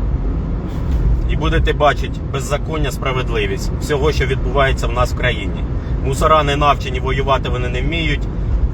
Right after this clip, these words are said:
Втекли вони з Маріуполя, з усіх, з Добропілля по-, втікали і собі поробили такі блокпости, мобільні поробили блокпости і отримують там У Б Д. Тільки далеко від, е,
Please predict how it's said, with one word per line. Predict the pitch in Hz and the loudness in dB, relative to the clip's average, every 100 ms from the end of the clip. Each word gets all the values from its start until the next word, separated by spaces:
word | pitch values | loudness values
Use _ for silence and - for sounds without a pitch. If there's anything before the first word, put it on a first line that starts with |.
| - | -2
Втекли | - 151 156 156 | -2 -2 0 0
вони | 139 135 139 | 0 0 2
з | 143 | 4
Маріуполя, | 147 147 151 151 - 139 139 131 | 2 2 0 0 -2 0 2 0
з | 123 | 0
усіх, | 139 - 139 - | -4 -2 -2 0
з | |
Добропілля | - 147 151 151 165 160 147 | 0 2 0 0 -2 0 0
по-, | 139 143 - - | 0 -2 -4 -4
втікали | - - 160 165 139 127 - - - | -4 0 4 6 4 0 -2 -2 -2
і | 143 147 | 0 -2
собі | 135 143 135 | -2 -2 -2
поробили | 139 147 143 139 147 139 131 | -2 0 2 2 2 2 0
такі | 139 - | -2 -2
блокпости, | 131 139 - 143 - 190 175 - - - - - - - - - - - - | 0 -2 0 -2 0 0 0 0 -4 -4 -4 -4 -4 -4 -2 -4 -2 -2 0
мобільні | 143 151 151 160 147 147 | 2 2 2 0 0 2
поробили | 156 147 147 147 | 2 2 2 0
блокпости | 139 151 - 151 139 147 | 0 0 0 0 0 0
і | 143 | -2
отримують | 135 156 156 147 | -2 0 0 2
там | - 143 | 2 2
У | 139 | 0
Б | 135 | 0
Д. | 117 107 92 - - - | 0 -2 -2 -4 -4 -4
Тільки | - 147 | 0 2
далеко | 139 147 160 151 139 | 4 4 4 2 -2
від, | 131 | -2
е, | - | -4